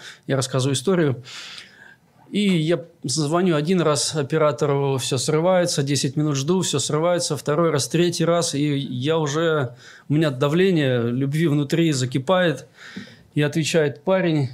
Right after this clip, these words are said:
я начинаю изливать на него свой гнев. «Ну как так?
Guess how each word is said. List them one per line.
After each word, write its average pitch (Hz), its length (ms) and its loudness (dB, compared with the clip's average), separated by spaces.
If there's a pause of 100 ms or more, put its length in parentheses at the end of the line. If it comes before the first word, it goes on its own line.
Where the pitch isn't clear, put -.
я 160 160 2
начинаю 175 580 2
изливать 160 460 0
на 160 80 2
него 160 240 2
свой 151 220 0
гнев. 156 440 0 (1400)
«Ну 143 160 2
как 185 280 0
так? 175 460 2